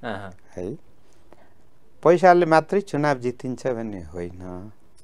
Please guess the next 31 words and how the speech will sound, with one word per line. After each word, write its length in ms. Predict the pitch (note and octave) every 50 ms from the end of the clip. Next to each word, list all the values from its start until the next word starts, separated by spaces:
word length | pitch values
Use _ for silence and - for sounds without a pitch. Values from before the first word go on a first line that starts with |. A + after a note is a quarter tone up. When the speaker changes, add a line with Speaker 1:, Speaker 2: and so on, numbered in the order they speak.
| - - -
Speaker 1:
त्यसलाई 240 | D#3 D3+ C#3+ C3+ C3
त 60 | - -
तपाईँले 280 | D#3 C#3 C#3+ C3+ C#3+ D#3
गलत 200 | C3 C#3+ C3+ C3+
साबित 220 | - C3+ B2 A#2
गर्नु 260 | A2 G#2+ G#2 G2+ G2+ F#2+
Speaker 2:
अँ, 140 | G#2 G2+ G#2
ग-, 240 | A2+ A2 G#2+ G#2+ G#2
गलत 260 | A2 G#2+ G#2+ A2 G#2
साबित 380 | - - A2+ G2+ G2+ G#2 - -
मैले 260 | D3 D#3 E3+ F#3 F3+
मात्रै 360 | F3 F3+ C3+ - - D#3+ E3 C3+
होइन। 540 | G#2 G2 F#2+ G2+ F#2+ - - - - -
Speaker 1:
अँ, 180 | - G#2 G#2 A2+ G2+
धेरै 220 | C3 D3 C#3 D#3+ D3+
तपाईँ 280 | D3+ E3 C#3+ D#3 D#3
त 60 | -
उदाहरणको 400 | G#3+ G3 E3+ E3 D3 B2+ B2 B2+
लागि 140 | B2 B2 C3
तपाईँ 260 | C3 C#3 C3 C3+ B2+
Speaker 2:
अँ, 20 | A#2
Speaker 1:
हुनुहुन्छ 220 | A2+ G#2+ G#2 -
Speaker 2:
हो, 60 | -
Speaker 1:
नि। 360 | A2 A2 G2 - F2+ G2 G2+ G2 A2
Speaker 2:
हो। 280 | A#2+ B2 G#2+ - - - - - - - - - - - - - -
अर्को 340 | - C3+ C#3+ C#3 - - D#3+
यसै 300 | D#3+ D3 C#3 - - D3
पालि 320 | C#3+ - C#3+ C#3+ D3 D3+ C#3
देख्नुभयो, 600 | A#2+ B2 A#2 - - A2+ A2+ A2 G2+ G#2+ A2 A2 A2+ - - - - - - - - - - - - - - - - - - - - - - - - - - -
अब 160 | - A2+ A2+ A2+ A2+ A2 - - - - - -
एउटा 300 | C#3 C3+ A#2+ C3+ B2+